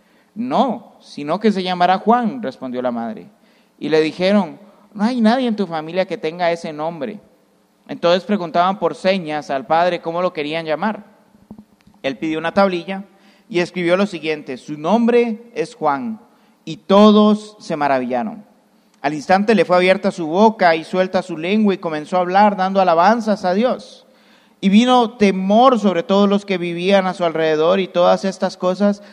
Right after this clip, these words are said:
se comentaban en la región, en toda la región montañosa de Judea. Todos los que las oían los guardaban en su corazón, diciendo: "¿Qué, pues, llegará a ser este niño? Porque la mano del Señor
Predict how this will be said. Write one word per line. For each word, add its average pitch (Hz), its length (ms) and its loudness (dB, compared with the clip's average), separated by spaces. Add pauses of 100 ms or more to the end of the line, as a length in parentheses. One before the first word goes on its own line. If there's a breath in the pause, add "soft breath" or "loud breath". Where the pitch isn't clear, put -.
(100)
se 190 140 -4
comentaban 175 680 4
en 196 120 2
la 170 120 4
región, 196 1040 2
en 151 80 -10
toda 190 240 4
la 196 140 4
región 180 360 -4
montañosa 170 520 0
de 170 80 0
Judea. 135 440 -4 (840 soft breath)
Todos 196 220 8
los 214 220 6
que 185 180 0
las 170 320 4
oían 180 480 2
los 165 140 -2
guardaban 156 440 4
en 165 80 -6
su - 140 -12
corazón, 147 400 -2
diciendo: 160 640 -6 (540 soft breath)
"¿Qué, 240 200 4
pues, 220 400 4
llegará 165 300 2
a 165 60 0
ser 170 180 0
este 165 220 -4
niño? 123 440 -6 (320 soft breath)
Porque 147 220 -2
la 147 100 2
mano 175 220 4
del 175 160 4
Señor 185 680 0